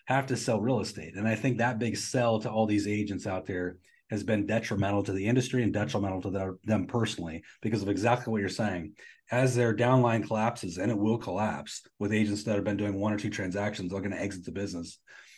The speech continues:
Then, then you've got a problem because now their, their income stream has gone in half or to a third or to an eighth of what they're getting before.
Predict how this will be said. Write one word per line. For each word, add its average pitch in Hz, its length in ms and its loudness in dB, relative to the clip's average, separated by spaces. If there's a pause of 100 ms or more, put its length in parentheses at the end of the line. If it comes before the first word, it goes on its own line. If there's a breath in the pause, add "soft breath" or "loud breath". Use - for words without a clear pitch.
(380 soft breath)
Then, 139 380 6
then 131 140 6
you've 127 100 6
got 110 140 4
a 98 40 -2
problem 110 300 2
because 92 300 -4
now 120 240 6
their, 110 260 2
their 104 380 -2
income 131 340 4
stream 135 380 4
has 107 240 -2
gone 107 260 0
in 98 80 -2
half 110 380 0
or 95 80 -6
to 95 180 -4
a 87 60 -4
third 107 500 2 (180 loud breath)
or 92 180 -4
to 92 260 -4
an 87 120 2
eighth 104 340 6
of 101 80 2
what 101 120 2
they're 104 160 2
getting 101 220 2
before. 120 480 0